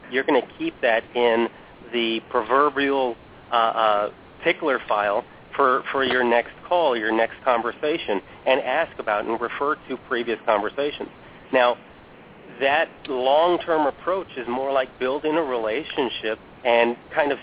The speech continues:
setting yourself up as a trusted resource, uh, because you are the presumed expert in the recruiting space, uh, you know, of, of recruiting sales executives or I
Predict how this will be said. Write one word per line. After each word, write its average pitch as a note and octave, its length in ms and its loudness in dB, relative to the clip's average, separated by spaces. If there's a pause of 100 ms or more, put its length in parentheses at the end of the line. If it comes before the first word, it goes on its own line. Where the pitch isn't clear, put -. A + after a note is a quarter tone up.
setting D3 280 -2
yourself C3 500 -2
up B2+ 180 0 (140)
as A#2 280 0 (520)
a A2+ 200 0 (180)
trusted D3 400 -2
resource, B2+ 600 -2 (540)
uh, A2 280 2 (140)
because C3+ 340 0 (120)
you D3+ 200 -2
are C3+ 200 2
the B2 140 -6 (100)
presumed B2 440 0
expert B2+ 500 -2 (100)
in A#2 220 2
the A2+ 280 -4 (440)
recruiting C3 720 2 (300)
space, B2 300 2 (100)
uh, A#2 300 4
you B2 100 -2
know, A2 100 2
of, A2 260 0
of G#2+ 180 0 (400)
recruiting B2+ 380 -2 (100)
sales D#3+ 260 2
executives A2 560 -4
or A2 240 2 (360)
I C3+ 220 2